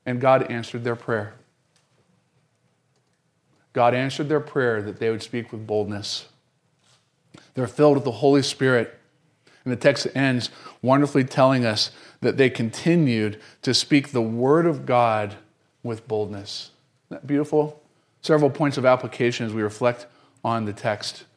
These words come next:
There really are, beloved, only two types of people, and you see them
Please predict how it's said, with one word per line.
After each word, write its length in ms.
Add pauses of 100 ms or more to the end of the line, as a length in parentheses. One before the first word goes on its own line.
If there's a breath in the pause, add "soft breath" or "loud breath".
(200)
There 140
really 360
are, 240
beloved, 520 (380)
only 260
two 160
types 320
of 120
people, 580
and 160
you 80
see 380
them 420